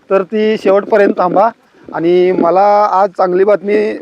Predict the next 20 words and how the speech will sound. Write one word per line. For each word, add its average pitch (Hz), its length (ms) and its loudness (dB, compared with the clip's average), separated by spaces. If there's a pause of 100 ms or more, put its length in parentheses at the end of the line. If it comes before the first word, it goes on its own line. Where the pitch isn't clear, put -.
मी 196 100 -6
तुम्हाला 202 320 -4
देत 208 220 -2
आहे 202 180 2
आणि 208 160 -4
मला 185 240 -2
भेटली 185 280 -2
आहे, 196 180 0
त्याला 185 260 -2
कारण 185 320 -2
तुम्ही 175 300 -4
आहे. 202 120 2
त्यामुळं 190 520 -4
तुम्ही 190 180 -4
पण 214 200 -4 (380)
एक - 220 0
थोडा 202 200 0
वेळ 220 160 2
का 214 120 -2
होईना 202 280 0